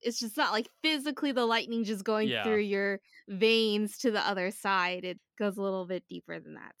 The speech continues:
Speaker 2: I,
Speaker 1: so
Speaker 2: I think it's effectively a form of transmutation where basically they take the chi of the light-, they take the lightning in, form it into chi, and then shoot it back out as lightning on the other side.
Speaker 1: That makes a lot more sense versus, like, the lightning just goes in you and then it passes through to the other side.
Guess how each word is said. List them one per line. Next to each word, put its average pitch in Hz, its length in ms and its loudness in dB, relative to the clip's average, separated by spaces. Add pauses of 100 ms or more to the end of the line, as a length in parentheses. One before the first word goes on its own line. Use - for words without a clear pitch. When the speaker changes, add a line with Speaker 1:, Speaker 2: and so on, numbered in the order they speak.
Speaker 2:
I, - 80 -12
Speaker 1:
so - 100 -12 (100)
Speaker 2:
I 147 40 -2
think 196 200 -4
it's 175 100 -6
effectively 123 500 -4
a 104 60 -6
form 110 260 -8
of 95 80 -12
transmutation 101 800 -10
where 98 100 -10
basically 98 480 -10
they 92 400 -10
take 117 340 -8
the 98 280 -10 (460)
chi - 200 -6
of 120 160 -2
the 110 80 -6
light-, 107 340 -6
they 139 160 -2
take 156 160 -8
the 160 80 -8
lightning 123 300 -4
in, 101 300 -8
form 123 320 -8
it 117 100 -8
into 107 260 -10
chi, 98 440 -8
and 104 140 -16
then 101 80 -12
shoot 110 220 -10
it 98 80 -12
back 92 220 -8
out 95 180 -8
as 92 140 -14
lightning 92 300 -12
on 90 120 -16
the 90 80 -14
other 87 160 -14
side. 95 380 -12 (480)
Speaker 1:
That 220 180 -4
makes 262 220 -4
a 240 80 -2
lot 196 240 -2
more 175 120 -6
sense 170 500 -8
versus, 202 440 -4
like, 185 200 -4
the 220 120 0
lightning 220 380 0
just 226 200 -2
goes 214 240 0
in 208 140 2
you 226 260 2
and 220 140 -2
then 196 80 -2
it 190 140 -2
passes 202 500 -6
through 202 260 -2
to 247 120 -4
the 185 140 -4
other 180 220 -2
side. 180 540 -2